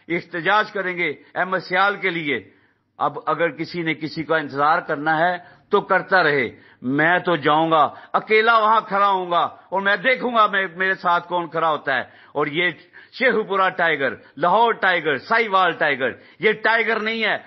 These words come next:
یہ چوہے ہیں جو اپنی بلوں میں چھپے ہوئے ہیں، سوائے میسج کے اور کچھ نہیں انہیں کرنا آتا، اور سوائے دلاسوں کے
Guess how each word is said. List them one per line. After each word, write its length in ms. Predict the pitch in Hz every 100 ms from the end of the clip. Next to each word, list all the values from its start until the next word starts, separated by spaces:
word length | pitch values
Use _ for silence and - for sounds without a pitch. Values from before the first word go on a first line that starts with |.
| -
یہ 120 | 214
چوہے 400 | 226 247 226 220
ہیں 200 | 208 180 131 -
جو 120 | 165
اپنی 220 | 196 175 196
بلوں 280 | 151 196
میں 100 | 202
چھپے 340 | 190 - 214 226
ہوئے 200 | 185 160
ہیں، 100 | 135 - -
سوائے 260 | 180 185
میسج 520 | 190 180 214 - 214 165
کے 120 | 180
اور 420 | - - 170 226
کچھ 220 | - 226
نہیں 180 | 196 233
انہیں 140 | 208
کرنا 320 | 202 175 180 175
آتا، 220 | 160 165
اور 400 | 131 - - 175
سوائے 260 | 185 202
دلاسوں 460 | 196 180 190 196 196
کے 160 | 180